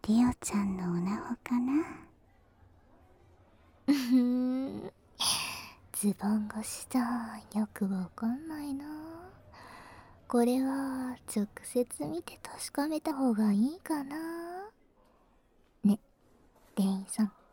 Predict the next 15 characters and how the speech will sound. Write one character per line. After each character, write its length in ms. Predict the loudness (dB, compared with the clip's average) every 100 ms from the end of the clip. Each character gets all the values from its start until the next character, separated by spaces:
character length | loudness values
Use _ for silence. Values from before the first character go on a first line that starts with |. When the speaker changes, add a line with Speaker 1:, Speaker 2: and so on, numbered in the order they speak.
| _ _ _ _ _ _
Speaker 2:
何 340 | 4 6 4 0
時 180 | -6
頃 320 | -8 -6 -6 -8 _ _ _ _
バ 100 | -2
イ 80 | 0
ト 140 | 0 -2
終 80 |
わ 60 | -2
る 80 | -4
の？ 160 | -4 -8 _ _ _ _ _ _ _ _ _
こ 160 | 2 6
の 240 | 6 4
後 200 | 2 0
暇？ 760 | -2 6 6 8 6 6 4
Speaker 1:
<laughs> 80 | 2